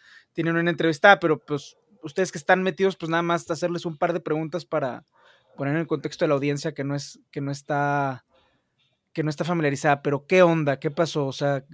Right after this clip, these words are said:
Unifin es una institución de arrendamiento, por lo que entiendo, que de repente salió a decirle a sus acreedores, "No les quiero pagar". ¿Eso es más o menos lo que pasó?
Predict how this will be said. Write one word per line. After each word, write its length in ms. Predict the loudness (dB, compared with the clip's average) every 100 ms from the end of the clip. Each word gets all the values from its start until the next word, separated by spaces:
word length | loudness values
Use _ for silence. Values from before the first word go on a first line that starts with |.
| -10 -10 -12 -12
Unifin 560 | -8 -4 -4 -2 -2
es 140 | 0 0
una 140 | 0
institución 440 | -2 -6 -4 -2 0
de 80 |
arrendamiento, 800 | 0 0 0 0 0 -2 0 0
por 160 | 0 -6
lo 80 | -6
que 80 | -8
entiendo, 560 | -4 -2 0 -2 -4 _ _ -20 _ _
que 100 | -2
de 80 | 0
repente 380 | 0 -2 -4 -2
salió 200 | 0 0
a 100 | 0
decirle 320 | -2 0 4
a 120 | 4
sus 260 | 2 -8 -10
acreedores, 720 | -6 -2 2 4 2 0 -10 -6
"No 100 | -4
les 140 | -2
quiero 180 | -2 -2
pagar". 340 | -2 -2 -6 -12
¿Eso 140 | -14 -10
es 60 | -6
más 160 | -6 -4
o 20 |
menos 160 | -4
lo 80 | -4
que 60 | -6
pasó? 320 | -8 -8 -12